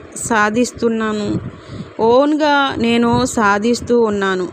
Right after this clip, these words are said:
ఈ రోజుల్లో చాలామంది యవ్వనస్-, యవ్వన బిడ్డలు,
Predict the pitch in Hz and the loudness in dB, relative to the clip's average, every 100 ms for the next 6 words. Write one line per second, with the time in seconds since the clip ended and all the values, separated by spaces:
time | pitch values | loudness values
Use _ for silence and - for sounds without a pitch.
0 | - 254 311 311 311 320 330 320 294 285 | -6 0 2 4 4 2 2 4 4 4
1 | 269 277 240 233 262 269 254 240 226 226 | 2 0 2 2 2 0 -2 -2 0 0
2 | 247 - - - - - - - - - | -2 -6 -18 -20 -20 -20 -20 -20 -20 -20
3 | - - - - - - - - 240 240 | -20 -20 -20 -20 -20 -18 -8 0 2 2
4 | 277 285 277 - - - - 214 202 226 | 2 2 -2 -8 -20 -20 -2 -2 0 2
5 | 311 285 208 220 220 285 | 2 4 2 2 2 0